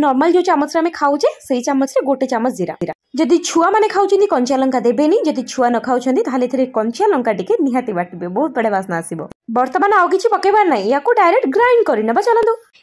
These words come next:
ଏଠି ଆମର ତେଲ ବହୁତ ବଢ଼ିଆ ସେ ଗରମ ହିଁ ଆସିଲାଣି, ସେଥିପାଇଁ ମୁଁ ଅଳ୍ପ ଟିକେ ଚିନି ଦେଇଦେଲି। ଚିନି ଦେବା ଦ୍ୱାରା କଲର ଭଲ ଆସିବା ସହିତ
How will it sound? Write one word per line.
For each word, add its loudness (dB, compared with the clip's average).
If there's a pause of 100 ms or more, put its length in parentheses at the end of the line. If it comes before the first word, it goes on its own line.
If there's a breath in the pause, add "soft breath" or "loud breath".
ଏଠି -4
ଆମର 0
ତେଲ 0
ବହୁତ 0
ବଢ଼ିଆ -2
ସେ 0
ଗରମ 0
ହିଁ 2
ଆସିଲାଣି, -2
ସେଥିପାଇଁ -2
ମୁଁ 0
ଅଳ୍ପ -2
ଟିକେ -2
ଚିନି -4
ଦେଇଦେଲି। -6 (280 loud breath)
ଚିନି 2
ଦେବା 2
ଦ୍ୱାରା 0
କଲର 0
ଭଲ -2
ଆସିବା 0
ସହିତ 0